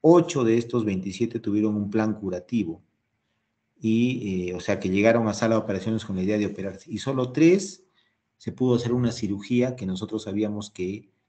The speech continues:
era para curarlos. Miren, de cincuenta cánceres, solo tres tienen criterio curativo, para que vean qué, qué mala es esta enfermedad.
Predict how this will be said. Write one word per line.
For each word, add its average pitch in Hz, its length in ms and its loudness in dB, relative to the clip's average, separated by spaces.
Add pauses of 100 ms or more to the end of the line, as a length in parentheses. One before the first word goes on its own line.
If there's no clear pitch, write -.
(260)
era 107 260 0
para 87 240 -8
curarlos. - 560 -14 (680)
Miren, 92 320 -4
de 87 100 -10
cincuenta 127 560 -4
cánceres, 123 480 -6
solo 104 240 -8
tres - 520 -4 (400)
tienen 95 280 -4
criterio 87 600 -10 (500)
curativo, 90 400 -6
para 92 220 -6
que 95 100 -8
vean 107 360 -2
qué, 120 460 -2 (520)
qué 113 120 -6
mala 107 300 -2
es 95 140 -8
esta 80 580 -12 (160)
enfermedad. 85 480 -10